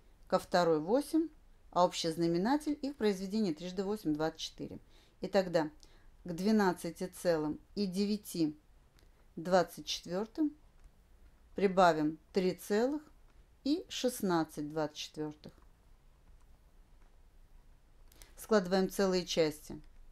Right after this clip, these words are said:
Двенадцать плюс три — пятнадцать. Знаменатель переписываем.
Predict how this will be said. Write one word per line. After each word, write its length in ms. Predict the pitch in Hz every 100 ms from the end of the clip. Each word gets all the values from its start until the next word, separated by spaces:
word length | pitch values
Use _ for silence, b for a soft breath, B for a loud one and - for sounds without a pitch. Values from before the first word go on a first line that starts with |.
| - -
Двенадцать 560 | 175 196 185 - 175
плюс 160 | 180 170
три — 160 | 160
пятнадцать. 640 | 151 160 180 202 269 - 294 - b b b
Знаменатель 760 | 185 220 277 269 202 175 170 170
переписываем. 920 | 269 240 - 170 160 - 180 247 285